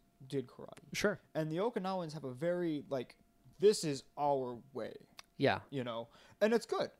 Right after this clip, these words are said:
Speaker 1: I think it's good. I think there has to be differences.
Speaker 2: Yeah.
Speaker 1: I, I actually enjoy that there's so many differences. I'm not a big fan of, uh, standardizing.
Speaker 2: Yeah,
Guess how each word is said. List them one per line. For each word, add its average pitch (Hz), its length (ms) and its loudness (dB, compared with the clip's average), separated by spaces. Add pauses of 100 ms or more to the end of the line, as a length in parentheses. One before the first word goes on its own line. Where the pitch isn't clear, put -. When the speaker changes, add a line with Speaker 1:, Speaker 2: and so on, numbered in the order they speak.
(140)
Speaker 1:
I 269 100 4
think 269 180 -2
it's 247 100 -6
good. 202 160 0
I 151 80 2
think 262 180 -8
there 220 100 -2
has 220 280 -2
to - 80 -12
be 180 80 -4
differences. - 600 -12
Speaker 2:
Yeah. 175 140 6 (180)
Speaker 1:
I, 160 80 2 (140)
I 165 100 0
actually 190 400 0
enjoy 156 460 -2
that 135 120 -4
there's 123 160 -10
so 127 140 -6
many 123 120 -10
differences. 120 460 -10
I'm 139 220 -6
not 180 300 0 (420)
a 147 60 2
big 170 300 -2
fan 139 460 -6
of, 127 320 -6
uh, 113 300 -6 (220)
standardizing. - 840 -10 (640)
Speaker 2:
Yeah, 135 200 4